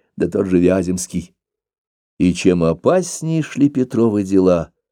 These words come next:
тем больше ругались, все больше пищали на него эти избиные мыши, тем больше они к Алешке прилежали, да с попами шептались.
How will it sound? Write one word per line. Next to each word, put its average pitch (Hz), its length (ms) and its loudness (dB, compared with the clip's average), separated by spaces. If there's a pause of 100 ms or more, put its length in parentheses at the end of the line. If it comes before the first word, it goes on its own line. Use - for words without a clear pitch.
(420)
тем 139 260 0
больше 190 360 0
ругались, 139 760 -2 (500)
все 117 240 2
больше 170 380 2
пищали 196 800 0
на 175 120 -4
него 156 220 -2
эти 139 320 -4 (260)
избиные 104 800 2
мыши, 87 480 -4 (460)
тем 110 400 4
больше 110 400 2
они 92 340 2 (400)
к - 100 -8
Алешке 113 680 2 (280)
прилежали, 87 800 2 (460)
да 107 160 0
с - 140 -8
попами 90 400 -2
шептались. - 640 -10